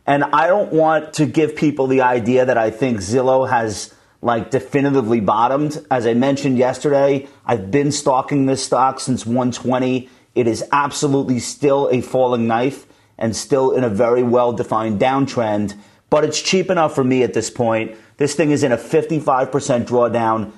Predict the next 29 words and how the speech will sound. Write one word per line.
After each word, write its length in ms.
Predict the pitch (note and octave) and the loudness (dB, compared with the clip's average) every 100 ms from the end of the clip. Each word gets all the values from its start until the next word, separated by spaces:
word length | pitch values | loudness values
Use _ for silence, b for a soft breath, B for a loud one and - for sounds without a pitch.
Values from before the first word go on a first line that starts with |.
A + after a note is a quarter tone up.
| B | B
I 120 | - | 0
think 120 | C#3+ D3 | 0 0
it's 140 | - | -2
one 160 | C#3 B2+ | -2 0
of 60 | |
the 60 | A#2+ | 0
best 600 | E2+ C#3+ C#3+ D3 - - b b | 0 0 0 0 -8 -14 b b
web 420 | A2 A2 C3 C#3 C3+ | -4 2 2 2 0
companies 840 | D3 C3+ B2+ A#2+ A2+ G#2+ - - | -2 0 0 0 0 -2 -6 -4
in, 280 | B2+ A#2 A2+ | -2 0 0
in 120 | B2+ A2 | 0 0
the 60 | |
world, 460 | G2 A#2+ B2 G#2+ - | 2 2 2 2 0
quite 240 | B2 G2+ | -2 -2
frankly. 580 | - A2+ A2 G#2 G2 F#2+ B B B | -2 -2 0 0 0 -4 B B B
And 240 | B2+ B2 | 0 0
I 160 | A#2 B2+ | 0 0
love 680 | A#2 B2+ C#3 D3 C#3+ E3+ B2 | 2 2 2 2 -2 -8 -4
what 240 | A#2+ B2+ | -2 0
the 80 | B2 | -2
strategy, 920 | - B2+ B2+ C3+ B2 G2+ G2 F#2+ - b b G#2+ | -4 0 2 2 0 -2 -2 -4 -8 b b -2
uh, 240 | G#2 G#2 - | 0 0 0
is, 300 | A#2 G#2 - | 0 -2 -4
is, 300 | B2 G2 F#2+ - - | -4 -4 -10 -18 -4
is 300 | C3 A#2+ G#2+ - | -2 -2 -4 -10
transforming 800 | - B2+ A#2 - B2+ B2 A#2 G#2+ | -4 -4 -4 -4 0 0 0 -2
this 160 | G#2+ | -4
company 440 | - A2 F#2+ G2+ - | -4 -6 -4 -4 -4
into. 400 | G2+ G2 D#2+ | -6 -4 -6